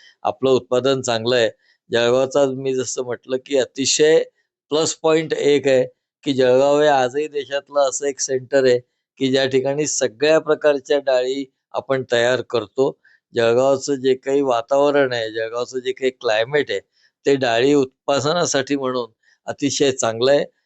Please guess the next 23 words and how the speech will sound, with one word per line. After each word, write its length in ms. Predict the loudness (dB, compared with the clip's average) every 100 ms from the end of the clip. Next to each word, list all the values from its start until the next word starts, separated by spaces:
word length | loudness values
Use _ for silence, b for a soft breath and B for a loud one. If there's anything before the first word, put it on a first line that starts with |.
| _ _
जळगावमधल्या 920 | -2 0 0 0 0 -2 -2 0 0 0 -2
तयार 320 | -2 0 0
झालेल्या 500 | -2 -2 -4 -4 -6
डाळींना 760 | -6 -6 -2 -4 -4 -6 -6 -6 _ B B
एक 220 | -2 -2 -2
चांगल्या 380 | -4 0 0
प्रकारची 760 | 0 -2 -2 -2 -4 -4 -6 -4
क्वालिटी 500 | -4 -2 -4 -4 -4 -4 -4
आहे 420 | -4 -2 0 0 -4 _ _ -6
असं 360 | -2 0 0 -2
मानलं 500 | -6 -4 -4 0 0
जातं 320 | 0 -2 -4
सगळीकडे 580 | -10 -10 -14 -14 -10 -10 -10 _ B B B _
आणि 160 | -2 0
म्हणून 420 | 2 2 0 -2 -12 _ -6
आजही 360 | -2 2 4
जळगाव 340 | 4 2 2 0
मार्केटमध्ये 800 | 0 -4 -8 -10 -8 -12 -6 -6
डाळी 540 | -4 -6 -6 -10 -10 _ _ _
या 120 | -2
चांगल्या 380 | 0 -4 0 0
प्रकारे, 520 | 2 -2 0 2 2 0 -4 _ B _
अ, 80 | -6